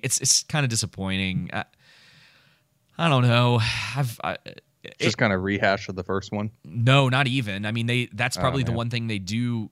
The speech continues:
Speaker 1: well is that it's not the first movie again.
Speaker 2: Mm.
Speaker 1: You know what I mean? Uh, it kind of has vibes about that, especially maybe for the first half. But they do a pretty good job of separating it from that one. But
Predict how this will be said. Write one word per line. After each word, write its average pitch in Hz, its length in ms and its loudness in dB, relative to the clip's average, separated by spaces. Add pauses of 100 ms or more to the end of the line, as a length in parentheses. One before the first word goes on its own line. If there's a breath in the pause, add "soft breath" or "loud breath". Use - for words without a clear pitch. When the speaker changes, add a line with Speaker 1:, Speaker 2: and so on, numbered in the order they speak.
(120)
Speaker 1:
well 95 640 -4
is 90 260 -8
that 95 160 -6
it's 95 220 -6
not 98 500 -4 (320)
the 92 200 -12
first 101 320 -8
movie 95 380 -6
again. 82 500 -10 (760)
Speaker 2:
Mm. 104 240 0 (120)
Speaker 1:
You 98 120 -6
know 98 80 -2
what 98 100 -2
I 95 40 -2
mean? 95 300 -4 (200)
Uh, 87 260 -6
it - 240 -10
kind 156 500 -2
of 175 80 0
has 160 320 2
vibes 151 380 0
about 143 220 -4
that, 147 160 2
especially 139 380 -4
maybe 127 220 -4
for 123 100 -8
the 110 80 -6
first 110 260 -8
half. 107 460 -2 (520 soft breath)
But 110 120 -6
they 120 140 2
do 165 180 0
a 156 40 0
pretty 139 220 -2
good 123 160 -2
job 104 320 -2
of 90 80 -10
separating 101 800 -2
it 90 120 -10
from 101 280 -8
that 107 200 -6
one. 117 220 -4
But 104 140 -6